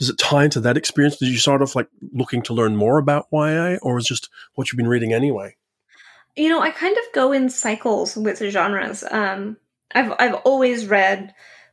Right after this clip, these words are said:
Speaker 2: plenty of Y A. I think it's a, a brilliant genre that brings a lot of emotional integrity to narratives that sometimes in adult fiction we, we kind of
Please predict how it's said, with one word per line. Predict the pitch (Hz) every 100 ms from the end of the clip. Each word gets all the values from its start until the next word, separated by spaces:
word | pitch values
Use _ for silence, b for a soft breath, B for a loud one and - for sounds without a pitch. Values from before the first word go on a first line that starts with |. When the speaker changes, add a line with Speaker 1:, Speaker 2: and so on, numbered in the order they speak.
| _
Speaker 2:
plenty | 226 220
of | 208 208
Y | 202 185
A. | 190 196
I | 190
think | 202 220
it's | 202
a, | - - - - -
a | 202 202 _ -
brilliant | 254 202 214 226 214 214
genre | 214 202 208 196
that | 196 -
brings | 208 202
a | 214
lot | 190 175 190 -
of | 202
emotional | 190 214 196 208 196
integrity | 202 196 226 220 202 196
to | - 214
narratives | 202 196 190 - 196 -
that | 196 208 - B B B
sometimes | - 220 214 214 196 190
in | - 208 202
adult | 202 202 196 -
fiction | - 190 - 214 190
we, | 185 185 185 - -
we | 214 - - _ _
kind | - 214
of | 196